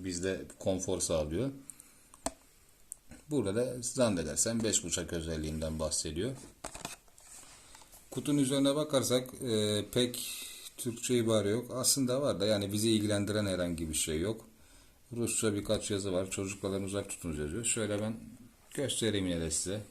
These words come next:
İlgisini çeken olursa bakabilir. Şöyle her tarafını gösterelim kutunun.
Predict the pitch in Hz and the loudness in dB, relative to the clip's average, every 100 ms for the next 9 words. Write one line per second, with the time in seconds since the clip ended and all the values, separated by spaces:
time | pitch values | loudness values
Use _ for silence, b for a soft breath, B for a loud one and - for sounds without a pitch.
0 | - 113 101 98 - 95 87 87 90 85 | -8 -4 -2 -2 -4 -2 -4 -2 -2 -2
1 | 73 87 101 90 71 69 71 104 - B | -4 -6 -4 -4 -4 -4 -4 -8 -12 B
2 | B B B - - 98 107 - 82 78 | B B B -14 -8 -2 -2 -2 -6 -4
3 | 85 87 82 - 78 71 71 - 76 92 | -2 -2 -2 -2 -2 -4 -8 -12 -6 -6